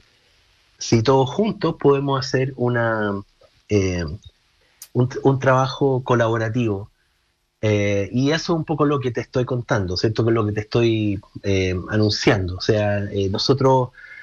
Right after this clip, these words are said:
constituimos una, una red de centros para, donde le pedimos distin-, eh, veinte, eh, creo que fuimos veintidós centros,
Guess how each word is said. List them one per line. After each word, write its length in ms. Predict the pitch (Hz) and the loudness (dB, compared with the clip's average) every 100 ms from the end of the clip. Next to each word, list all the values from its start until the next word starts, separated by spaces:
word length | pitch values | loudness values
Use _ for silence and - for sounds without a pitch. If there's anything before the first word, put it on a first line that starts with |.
| - | 0
constituimos 680 | 135 120 127 123 127 135 139 | 2 2 2 2 0 0 0
una, 460 | 139 131 127 120 120 | 0 0 0 -4 -2
una 200 | 123 123 | 0 0
red 200 | 117 127 | 2 0
de 80 | 127 | 0
centros 560 | - 143 139 - 147 147 | 0 0 0 -2 -4 -4
para, 240 | 120 104 | -4 -4
donde 440 | 104 117 117 117 110 | 0 0 2 0 -2
le 200 | 101 110 | -2 0
pedimos 800 | 110 110 131 143 139 143 - - _ _ _ _ _ - | 2 2 2 0 -2 -2 -6 -10 _ _ _ _ _ -6
distin-, 380 | 107 - 131 135 | -4 0 0 0
eh, 80 | 110 | 0
veinte, 680 | 110 127 120 120 113 110 104 - - 90 | 2 2 2 -2 0 -2 -4 -10 -14 -10
eh, 260 | 92 87 - - - | -8 -8 -12 -16 -2
creo 180 | 117 107 | 0 0
que 60 | |
fuimos 200 | - 117 | 0 0
veintidós 540 | 107 113 110 104 135 - | 0 0 0 2 2 2
centros, 540 | 139 117 - 113 120 | 0 0 0 0 -2